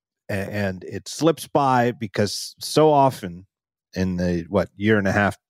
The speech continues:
s-, or so that we've been doing it, we tend to either be largely aligned or subtly disagree. But when we disagree, I, I feel like I'm not quick enough to catch you.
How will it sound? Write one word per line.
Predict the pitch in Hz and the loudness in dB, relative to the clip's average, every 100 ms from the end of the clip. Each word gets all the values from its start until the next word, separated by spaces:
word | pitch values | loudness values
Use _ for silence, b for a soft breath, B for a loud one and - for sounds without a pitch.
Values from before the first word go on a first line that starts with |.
| _ - | _ -12
s-, | - - | -8 -4
or | 85 | 0
so | 104 95 90 | 2 2 0
that | 82 92 | -2 -2
we've | 95 90 | -2 -4
been | 87 | 0
doing | 104 101 90 | 2 2 0
it, | 82 B B B B B | -8 B B B B B
we | 120 | 0
tend | 117 165 208 | 2 2 2
to | 175 | 2
either | 143 135 131 | 4 6 4
be | 107 107 | 4 4
largely | 107 120 107 110 104 | 6 4 4 2 2
aligned | 98 104 101 104 101 - | 4 2 2 0 -2 -8
or | 107 98 90 90 90 - | -2 0 0 -4 -8 -10
subtly | - 127 113 98 | 0 0 2 -2
disagree. | 82 90 - 80 90 87 90 B B B B B | -2 -6 -8 -12 -12 -12 -14 B B B B B
But | 120 | -2
when | 104 110 | 0 0
we | 113 | 2
disagree, | 127 190 156 104 95 95 98 _ _ _ - | 2 2 0 0 0 0 -4 _ _ _ -2
I, | 104 110 104 | 0 0 -2
I | |
feel | - 120 113 | 0 4 4
like | 104 98 98 | 4 0 0
I'm | 107 | 0
not | 104 - | -2 0
quick | 127 117 | 0 0
enough | 92 87 | -4 -6
to | 110 | -6
catch | - 101 - | -2 -2 -2
you. | 85 | -8